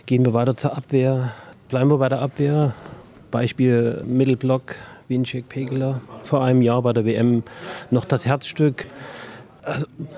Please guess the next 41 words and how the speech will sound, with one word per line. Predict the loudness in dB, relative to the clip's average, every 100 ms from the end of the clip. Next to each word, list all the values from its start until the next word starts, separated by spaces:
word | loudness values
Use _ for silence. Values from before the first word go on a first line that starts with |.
| -20 -20 -8
die | 0
haben | 2
regelrecht | 4 2 0 -2 -2
gesprüht | -4 0 2 2
vor | 0 2
Emotionen, | 2 2 2 4 4 4
die | 4
haben | 2
sich | 0 -2
abgeklatscht, | -4 -6 -2 -2 -2 -4
da | -2 0
wurde | 2 2
jede | 2 2 2
gelungene | 2 2 2
Aktion | -2 -2 2 2
gefeiert. | 2 -2 -4 0 2 2 0 -2 -2
Das | -2 0
war | 0 2
so | 4 4 4 0
für | 2
mich | 2 2
die | 0
Erkenntnis | 2 0 2 0 0
gewesen, | 2 2 4 2
auch | 4 2 2 -2
dass | -2
Abwehr | -2 0 2 2
sexy | 0 0 2
ist. | 2 0 -2 -16 -16 -16 -6
Das | -2 2
haben | 2
beide | 2 2 2
sensationell | 2 2 0 0 0 2
verkörpert | 0 0 0 0 0
im | 0
vergangenen | 0 0 0 2
Jahr | 2 0 -2 0
und | 2 4
in | 2
diesem | 2 2 2
Jahr. | 4 2 0